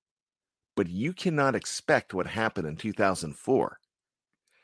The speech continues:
to happen in two thousand and twenty-two,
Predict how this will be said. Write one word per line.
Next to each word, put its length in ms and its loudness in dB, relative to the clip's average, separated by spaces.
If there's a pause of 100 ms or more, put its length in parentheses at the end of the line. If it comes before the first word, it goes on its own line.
(140)
to 100 0
happen 400 2
in 120 -2
two 200 -4
thousand 540 -2 (400)
and 120 -2
twenty-two, 640 -2